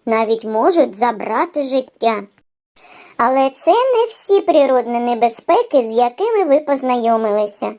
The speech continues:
Багато шкоди приносять нам сильні опади, які причиняють снігові замети,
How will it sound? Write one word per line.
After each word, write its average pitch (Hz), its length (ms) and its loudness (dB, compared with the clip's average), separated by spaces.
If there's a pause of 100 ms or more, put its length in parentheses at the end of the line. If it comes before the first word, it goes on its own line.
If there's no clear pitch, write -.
(400)
Багато 359 460 0
шкоди 349 420 0
приносять 302 600 0
нам 269 220 0
сильні 403 460 0 (120)
опади, 240 580 2 (260)
які 247 360 2
причиняють 247 800 -2
снігові 226 560 0
замети, 285 720 2